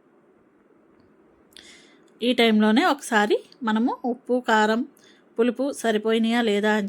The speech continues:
చెప్పి మళ్ళీ ఒకసారి రుచి చూసుకొని కావాలంటే మనము అడ్జస్ట్ చేసుకోవచ్చండి. చూసారు కదా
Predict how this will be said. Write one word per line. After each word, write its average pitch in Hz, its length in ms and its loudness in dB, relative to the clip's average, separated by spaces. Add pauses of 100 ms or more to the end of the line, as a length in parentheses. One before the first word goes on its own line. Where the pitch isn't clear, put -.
చెప్పి 381 300 -4 (220)
మళ్ళీ 202 260 0
ఒకసారి 208 520 -2 (460)
రుచి 214 320 -4
చూసుకొని 240 440 -4 (220)
కావాలంటే 202 640 -2 (960)
మనము 220 220 0
అడ్జస్ట్ 220 440 -2
చేసుకోవచ్చండి. 196 800 -6 (1400)
చూసారు 226 220 -4
కదా 220 260 0